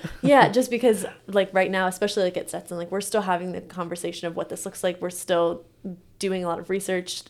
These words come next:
talking to people, talking to experts, getting student input, and, like, kind of surveying the land to just understand what this looks like. And so I think that, you know, you're right. Like, it's a conversation about, like, how do you maintain standards while also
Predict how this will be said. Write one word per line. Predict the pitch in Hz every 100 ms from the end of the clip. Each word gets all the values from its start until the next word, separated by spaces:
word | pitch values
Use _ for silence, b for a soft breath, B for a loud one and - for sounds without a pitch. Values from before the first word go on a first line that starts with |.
| -
talking | - 180 190
to | 180
people, | 185 180 180 175 175 B B -
talking | 180 185
to | -
experts, | 175 - 175 180
getting | 190 185
student | 175 - 170 170 190 -
input, | 220 214 208 208 202 190
and, | 185 170
like, | 165 - B B
kind | - 262
of |
surveying | 262 180 175 196
the | 185
land | 175 190 185
to | 170
just | 175 - - _
understand | 190 180 175 - - 170 202 -
what | 185 175 175
this | 185 180
looks | 175 175 -
like. | 262 285 - B B B -
And | 202
so | 202 185
I |
think | 185 180 180 -
that, | 175 170 175 202
you | 180
know, | 175 - - - _ _
you're | - 185
right. | 190 170 -
Like, | 180
it's | 175
a | 180
conversation | 196 180 185 185 175 185
about, | 175 170
like, | - 170
how | - 175
do | 175
you |
maintain | 170 175 180 170 175
standards | - 175 175 170 170
while | 170
also | - 180 175 170